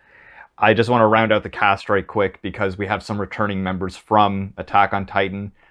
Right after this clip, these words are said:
We have Hiroki Hasegawa as Rando, our lead character, or closest thing to a lead character the movie has. Uh, Satomi Ishihara comes back. We'll talk about her performance. Uh,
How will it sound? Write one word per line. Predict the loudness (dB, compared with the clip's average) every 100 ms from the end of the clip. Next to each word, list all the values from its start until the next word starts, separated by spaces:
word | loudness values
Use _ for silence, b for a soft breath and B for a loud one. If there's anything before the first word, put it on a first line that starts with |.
| b
We | -2
have | -2
Hiroki | 2 2 2 -2
Hasegawa | -2 -2 0 4 4 4 0
as |
Rando, | -2 -2 -2 -2 0 2
our | 2 0 -2
lead | -8 -6 -6 -6
character, | -2 0 0 -2 -6 -6 -4
or | -4
closest | 0 0 0 -4 -2
thing | -2 -4
to | -4 -2 -2
a |
lead | -2 -4 -4
character | 0 2 0 -6
the | -4
movie | -6 -6 -4
has. | -2 0 -2 -6 -12 _ b b b b
Uh, | 0 2 0
Satomi | -6 -6 -2 0 -2
Ishihara | -4 -4 2 4 4 0
comes | -4 -6
back. | 0 2 2 -2 -12
We'll | -4 -4
talk | -4 0 2 2
about | 2 0 0
her | -2
performance. | -4 -6 -4 -2 -2 -4 -6 -12 _ B B B B -16 B
Uh, | 4 4 2